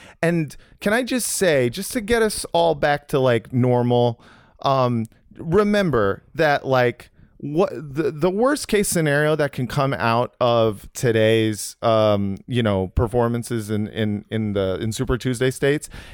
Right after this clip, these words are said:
is that Biden and Bernie will be essentially tied. So it goes from, like, "Oh no, we were supposed to win easily," or, like, not have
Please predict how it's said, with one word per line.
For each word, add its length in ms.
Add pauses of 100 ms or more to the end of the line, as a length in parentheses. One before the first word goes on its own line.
(140)
is 180
that 360
Biden 680 (420)
and 520
Bernie 560 (140)
will 160
be 180
essentially 640
tied. 580 (320)
So 240
it 100
goes 340
from, 420 (140)
like, 520
"Oh 200
no, 420
we 220
were 160
supposed 400
to 60
win 300
easily," 640
or, 280
like, 240
not 320
have 180